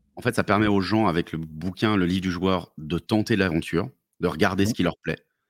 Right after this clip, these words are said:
Speaker 1: Si ça leur plaît, ils ont pas, ils peuvent acheter la suite. Si ça leur plaît pas, ils auront pas à acheter un bouquin à soixante-dix balles pour, heu, se retrouver avec un bouquin à soixante-dix balles sur l'étagère qui, heu, prendra la poussière.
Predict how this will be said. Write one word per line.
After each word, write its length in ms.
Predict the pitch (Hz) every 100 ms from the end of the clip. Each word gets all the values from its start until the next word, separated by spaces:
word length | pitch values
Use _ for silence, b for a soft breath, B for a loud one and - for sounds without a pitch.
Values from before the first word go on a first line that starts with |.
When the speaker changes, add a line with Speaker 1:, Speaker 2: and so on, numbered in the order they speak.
| _ -
Speaker 1:
Si 180 | -
ça 140 | 202 190
leur 180 | 120 -
plaît, 340 | 107 - _ _ _ _ _ _ -
ils 100 | 104
ont 80 | 104
pas, 340 | 123 123 - - _ _ - -
ils 240 | 92 90
peuvent 180 | 127 104
acheter 220 | 92 -
la 80 | 87
suite. 280 | - - - B B B
Si 140 | - 127
ça 140 | -
leur 140 | 101 -
plaît 120 | 90
pas, 240 | 98 113
ils 140 | 113 87
auront 140 | 85
pas 120 | 110
à 60 | 101
acheter 300 | 87 - 101
un 120 | 85
bouquin 300 | 76 78 98
à 40 | 90
soixante-dix 420 | - - 87 80
balles 280 | 82 104 -
pour, 340 | _ 85 78 80
heu, 300 | 73 73 71
se 100 | -
retrouver 340 | - 90 85
avec 200 | 92 -
un 180 | 76 71
bouquin 200 | 71 92
à 20 |
soixante-dix 320 | 85 - 71
balles 160 | 69 78
sur 80 | 76
l'étagère 480 | 71 - 78 82 -
qui, 260 | - 67
heu, 120 | 67
prendra 240 | - 73 78
la 60 |
poussière. 300 | - - -